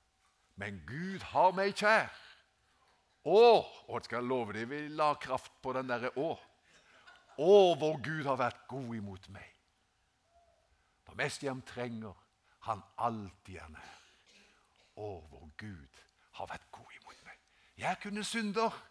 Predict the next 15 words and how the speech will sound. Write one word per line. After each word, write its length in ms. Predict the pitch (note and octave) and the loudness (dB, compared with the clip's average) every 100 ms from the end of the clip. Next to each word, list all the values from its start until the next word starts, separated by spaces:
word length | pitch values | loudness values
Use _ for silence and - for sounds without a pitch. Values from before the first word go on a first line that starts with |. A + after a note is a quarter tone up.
| _ _ - - | _ _ -20 -14
men 180 | A#2 C3 | -6 -6
jeg 120 | B2 B2 | -6 -8
sitter 260 | - F#2+ | -12 -16
ved 80 | - | -12
kongens 400 | - F#2+ F2 - | -14 -14 -14 -16
bord.» 440 | - - - - - _ _ _ _ _ _ _ _ _ _ _ _ _ _ _ _ - | -16 -20 -18 -18 -20 _ _ _ _ _ _ _ _ _ _ _ _ _ _ _ _ -10
Ja, 160 | G3 - _ _ _ _ _ _ - | -10 -10 _ _ _ _ _ _ -12
så 140 | C#3 C#3+ | -8 -2
det 60 | D#3+ | -2
er 80 | |
det 140 | D3+ D3 | 0 -4
ene. 140 | C3 D3 - _ _ C3 | -4 -10 -16 _ _ -8
Og 80 | |
det 140 | C#3 C3+ | -6 -6
siste, 380 | C#3 - C3+ | -8 -8 -8